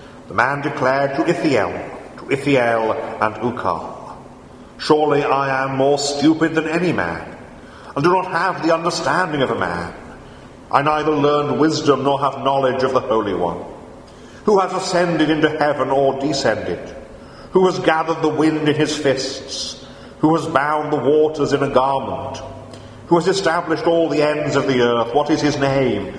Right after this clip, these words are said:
And what is his son's name? If you know.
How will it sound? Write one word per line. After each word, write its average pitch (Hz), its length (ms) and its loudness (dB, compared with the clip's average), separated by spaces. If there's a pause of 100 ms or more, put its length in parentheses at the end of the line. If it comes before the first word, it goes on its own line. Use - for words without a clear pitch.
(160)
And 139 100 4
what 160 120 2
is 156 100 0
his 156 180 2
son's 160 460 0
name? 101 540 -2 (340)
If 117 220 -2
you 104 100 -4
know. 98 640 -4